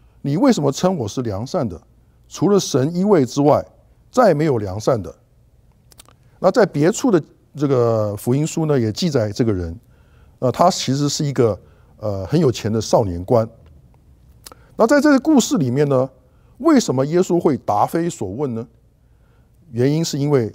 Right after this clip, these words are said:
这个少年官问的问题出了问题。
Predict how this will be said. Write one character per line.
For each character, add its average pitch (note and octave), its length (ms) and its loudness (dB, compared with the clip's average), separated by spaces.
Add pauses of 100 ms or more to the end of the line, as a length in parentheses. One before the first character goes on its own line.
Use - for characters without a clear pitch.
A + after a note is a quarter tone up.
(100)
这 D#3+ 100 -6
个 C#3+ 80 -2
少 G#3 200 2
年 B2 180 2
官 C#3+ 260 0
问 E3 140 -2
的 B2 60 -2
问 C#3+ 220 0
题 F2 300 -14 (360)
出 - 220 -4
了 G#2+ 80 0
问 F#2+ 180 -4
题。 - 180 -16